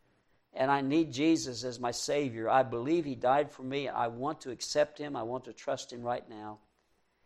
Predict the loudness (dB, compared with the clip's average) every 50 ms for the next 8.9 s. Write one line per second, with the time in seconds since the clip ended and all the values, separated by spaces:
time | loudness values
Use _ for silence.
0 | _ _ -10 -10 -10 -4 0 2 2 2 2 2 2 4 4 4 4 4 4 4
1 | 2 2 0 0 2 0 -2 -4 -6 -4 -2 0 2 4 6 4 4 2 0 -6
2 | -6 -4 -4 -4 -2 -2 -2 -2 -2 -4 -4 -4 -4 -8 -12 -12 -10 -10 -8 -4
3 | -4 -2 -2 -4 -6 -12 -16 -20 -20 _ _ _ _ _ _ _ _ _ _ _
4 | _ _ _ _ _ _ _ -8 -2 4 4 4 4 4 0 -6 -4 -2 0 0
5 | 0 2 4 6 6 8 8 6 6 4 0 -6 -8 -8 -6 -4 -2 -2 -2 -4
6 | -10 -12 -14 -16 -18 -18 -16 -16 -16 -16 -20 _ _ _ _ _ _ _ _ _
7 | _ _ _ _ _ -6 -2 0 0 0 0 -2 -4 4 8 8 8 8 6 2
8 | 0 -2 -2 -2 -2 -2 -2 -2 0 0 0 2 4 4 4 4 2 -2